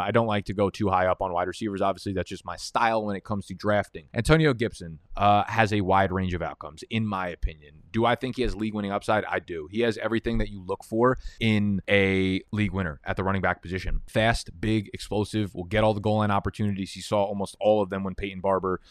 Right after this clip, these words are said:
got phased out of the offense after literally week one last year. They're an up-and-coming team,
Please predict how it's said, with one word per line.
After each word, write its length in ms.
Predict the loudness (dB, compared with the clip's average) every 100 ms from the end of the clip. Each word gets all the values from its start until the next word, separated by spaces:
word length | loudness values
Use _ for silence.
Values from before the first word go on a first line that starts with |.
| -6
got 180 | -2 0
phased 240 | 0 0
out 80 | 0
of 60 | 2
the 80 | 2
offense 300 | 0 -2 -4
after 320 | -4 -6 -8 -6
literally 300 | -2 0 0
week 220 | -2 -2
one 180 | 0 2
last 260 | 2 0 0
year. 160 | 0 -2 -12 -2
They're 100 | -2
an 60 | 0
up-and-coming 460 | -2 0 0 0
team, 340 | 0 0 0